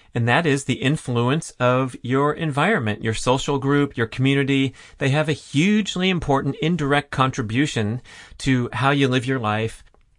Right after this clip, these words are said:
what goals you set, whether you achieve them, et cetera. So the Framingham study has a famous insight, uh, that people have pulled and studied extensively, uh,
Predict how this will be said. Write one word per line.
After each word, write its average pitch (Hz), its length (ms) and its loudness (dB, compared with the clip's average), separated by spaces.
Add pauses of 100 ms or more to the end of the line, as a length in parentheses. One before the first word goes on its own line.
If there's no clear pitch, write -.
(360)
what 131 240 4
goals 120 300 6
you 110 100 4
set, 151 340 4
whether 127 200 6
you 117 200 4
achieve 151 340 0
them, 156 220 2
et 117 80 -6
cetera. 117 460 0 (280)
So 123 580 0
the 123 200 0
Framingham 143 540 2
study 123 480 2
has 117 560 2
a 113 240 -2
famous 135 440 0
insight, 123 540 0 (340)
uh, 117 260 -2
that 113 180 -6
people 127 320 -2
have 113 160 -2
pulled 123 320 2
and 110 100 -2
studied 120 320 -2
extensively, 110 800 -2 (360)
uh, 113 260 0